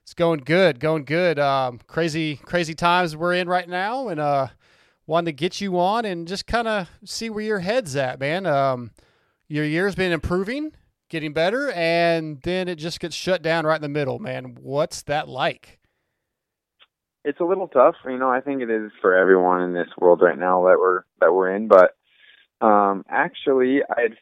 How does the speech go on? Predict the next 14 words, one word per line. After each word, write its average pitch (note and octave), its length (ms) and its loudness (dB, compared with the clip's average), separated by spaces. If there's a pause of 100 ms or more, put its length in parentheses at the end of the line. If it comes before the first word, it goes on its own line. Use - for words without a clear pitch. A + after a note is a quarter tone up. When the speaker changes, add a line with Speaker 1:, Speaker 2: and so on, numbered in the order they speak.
Speaker 2:
found C#3+ 300 0
a C3 40 -6
couple C3+ 360 -2
events B2+ 380 -2 (100)
that A2 180 0
were A#2+ 340 4
taking B2+ 280 -4
a G#2+ 60 -6
place B2+ 400 -4 (200)
that G#2+ 360 2 (180)
just B2+ 140 -10 (120)
local A#2+ 480 4
promoter, A#2+ 680 0
and, F#2+ 160 -16